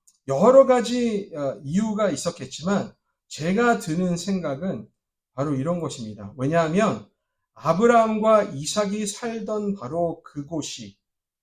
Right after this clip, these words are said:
그 가나안 땅이 하나님이 그들을 부르시고 축복을 이어갈 언약의 땅이었기 때문에 그곳을 벗어나지 마라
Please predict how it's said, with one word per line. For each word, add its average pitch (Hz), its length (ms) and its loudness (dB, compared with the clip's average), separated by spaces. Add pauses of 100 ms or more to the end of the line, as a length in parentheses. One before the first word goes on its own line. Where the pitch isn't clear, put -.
(120)
그 117 160 -12
가나안 139 600 -8
땅이 151 520 -6 (380)
하나님이 214 720 0
그들을 151 680 -8
부르시고 156 800 -8 (520)
축복을 220 840 -4
이어갈 165 760 -2
언약의 165 680 -4 (100)
땅이었기 247 600 -6
때문에 127 540 -8 (480)
그곳을 143 720 -6
벗어나지 139 720 -10
마라 123 520 -14